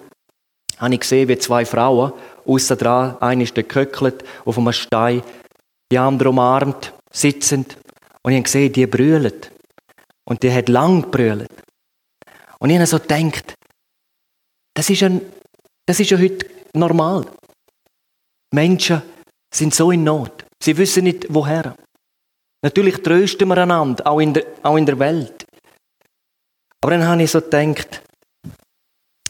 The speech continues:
in die Fläschchen im Büro gehabt. Dann habe ich das Fenster geöffnet und habe gesagt, „Möchten Sie etwas trinken?“ „Oh, gerne.“ „Sind Sie ein Bündner?“ „Ja.“ „Ja, ich auch.“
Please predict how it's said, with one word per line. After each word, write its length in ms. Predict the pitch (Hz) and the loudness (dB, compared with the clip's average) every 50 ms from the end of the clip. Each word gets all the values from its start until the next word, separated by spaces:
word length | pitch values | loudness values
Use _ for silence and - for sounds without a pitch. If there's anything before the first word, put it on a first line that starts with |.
| - - | -12 -6
in 100 | - 117 | -4 0
die 100 | 110 117 | 0 0
Fläschchen 540 | - 104 101 101 110 - - 120 117 110 107 - - - - - - - _ _ _ _ _ _ _ _ _ _ _ _ _ _ _ _ _ _ _ _ - | 2 2 0 0 0 0 0 0 0 0 -2 -6 -16 -20 -20 -20 -20 -20 _ _ _ _ _ _ _ _ _ _ _ _ _ _ _ _ _ _ _ _ -4
im 120 | 123 113 | -2 0
Büro 240 | 107 113 113 110 113 | 2 2 2 2 0
gehabt. 340 | - - - 110 98 - - _ _ _ _ _ - | -2 -4 -8 -8 -8 -8 -14 _ _ _ _ _ -4
Dann 80 | 113 | -2
habe 80 | 113 110 | -2 -2
ich 60 | - | -4
das 40 | - | -2
Fenster 360 | - 120 120 117 - - 120 | -2 -2 -2 -2 -2 -4 -4
geöffnet 240 | - - 120 117 - | 0 0 -2 -2 0
und 80 | 113 | 0
habe 100 | 117 113 | 0 0
gesagt, 220 | 107 - 117 - - | 0 -2 -4 -2 -2
„Möchten 280 | 120 120 - - 120 | -2 -2 -2 -4 -4
Sie 80 | 113 120 | 0 0
etwas 260 | 123 - - 120 - | 0 0 0 -4 -2
trinken?“ 540 | - 139 143 156 170 180 - - - 120 110 - - _ _ _ - - - - - _ - | 0 0 0 2 2 0 -2 -4 -8 -8 -8 -8 -12 _ _ _ -18 -16 -14 -14 -14 _ -2
„Oh, 280 | - 160 156 151 147 | 0 0 0 0 0
gerne.“ 480 | - 147 123 120 123 131 127 120 107 - _ _ _ _ _ _ _ _ _ _ _ _ _ _ _ _ _ _ _ _ _ _ _ _ _ _ _ _ _ _ _ _ _ _ _ _ - | 0 -2 -2 0 -2 -2 -4 -4 -8 -12 _ _ _ _ _ _ _ _ _ _ _ _ _ _ _ _ _ _ _ _ _ _ _ _ _ _ _ _ _ _ _ _ _ _ _ _ -2
„Sind 160 | - 143 127 | -2 -2 0
Sie 120 | - 135 123 | 0 0 0
ein 60 | - | 2
Bündner?“ 440 | - 165 214 240 - - 123 110 98 - - - _ _ _ _ _ _ _ _ _ _ _ _ _ _ - _ _ _ _ - - - _ - | 2 0 0 0 -4 -6 -6 -6 -6 -8 -16 -20 _ _ _ _ _ _ _ _ _ _ _ _ _ _ -20 _ _ _ _ -20 -20 -20 _ -4
„Ja.“ 340 | 127 120 101 95 131 156 - - - _ _ _ _ _ _ _ _ _ _ _ - | -2 -2 -2 -2 -6 -8 -10 -16 -20 _ _ _ _ _ _ _ _ _ _ _ -4
„Ja, 60 | - 123 | -2 0
ich 180 | 127 139 123 | 2 2 2
auch.“ 300 | 101 110 110 110 98 - | 2 2 0 -2 -4 -10